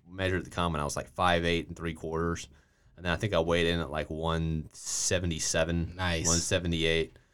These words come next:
Speaker 1: Um, I, what I should have done, I should have gone to the tanning bed before then. 'Cause you know me, like, I'm not <laughs> the most, you know, kinda just fair-skinned guy. And one of our tight ends was there, and he was like,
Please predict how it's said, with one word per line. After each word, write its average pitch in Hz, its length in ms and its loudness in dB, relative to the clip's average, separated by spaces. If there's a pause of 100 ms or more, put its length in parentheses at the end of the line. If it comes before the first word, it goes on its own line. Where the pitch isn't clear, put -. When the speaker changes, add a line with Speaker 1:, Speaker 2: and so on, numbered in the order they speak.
(280)
Speaker 1:
Um, 80 580 4
I, 92 120 4
what 101 160 6
I 90 60 6
should 107 200 0
have 87 80 0
done, 82 120 2
I 78 80 2
should 110 180 -2
have 92 60 -2
gone 80 100 -2
to 76 60 -2
the 67 60 -6
tanning 71 420 -6
bed 64 240 -8
before 69 340 -14
then. 58 260 -8 (360)
'Cause 113 320 2
you 120 80 4
know 110 200 10
me, 90 440 6
like, 85 220 4
I'm 90 140 4
not 113 200 6
<laughs> - 240 2
the 95 160 -2
most, 95 440 0 (160)
you 120 120 0
know, 101 60 -2 (100)
kinda 120 320 2
just 98 300 -2 (300)
fair-skinned 107 560 6
guy. 101 400 8 (580)
And 135 160 8
one 147 100 12
of 151 100 8
our 127 100 12
tight 131 260 10
ends 135 180 8
was 110 120 2
there, 107 240 8
and 110 80 6
he 110 80 6
was 98 140 4
like, 87 260 4